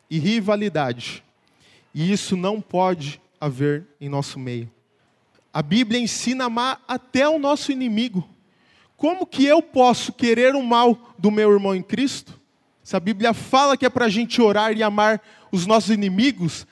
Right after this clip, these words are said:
aqueles que querem o nosso mal mesmo, que querem nos derrubar de verdade, que armam planos e ciladas contra nós, e a gente tem que orar e amar essa pessoa,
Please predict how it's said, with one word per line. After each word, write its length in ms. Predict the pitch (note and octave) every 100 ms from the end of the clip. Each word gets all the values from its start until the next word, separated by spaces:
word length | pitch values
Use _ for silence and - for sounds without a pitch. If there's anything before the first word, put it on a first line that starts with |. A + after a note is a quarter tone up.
| _
aqueles 320 | E3+ A#3 A#3
que 100 | B3
querem 340 | A#3+ B3+ D4 C#4+
o 40 |
nosso 280 | C4 B3 B3
mal 260 | G#3+ A3+
mesmo, 640 | G#3+ G3+ B3 C#4 E3+ E3 B2 _ _ _ _ _ _
que 100 | F3+
querem 380 | - A#3 D4
nos 240 | C#4+ C4 F3+
derrubar 520 | A#3 G3 F3+ F#3 A3+
de 120 | F3+
verdade, 680 | F3+ F#3 E3+ G3+ A#3 D3+ C#3+ _ _ _
que 160 | - G3+
armam 340 | A3+ C4 A#3+
planos 540 | - A#3+ C4+ D4 C4+
e 80 | A3+
ciladas 560 | A#3 A#3 G#3+ A3+ G#3 -
contra 340 | G#3+ A3+ G#3
nós, 480 | F#3 G3+ A#3+ - - _ _ _ _
e 80 | F3+
a 80 | G3
gente 300 | A3 B3 -
tem 140 | B3
que 140 | -
orar 320 | A#3+ A3 B3 B3 _
e 120 | D#4+
amar 580 | F4 C#4+ A#3 C4 C4 -
essa 280 | - G3+ G#3+
pessoa, 520 | - F#3+ - B3 A#3+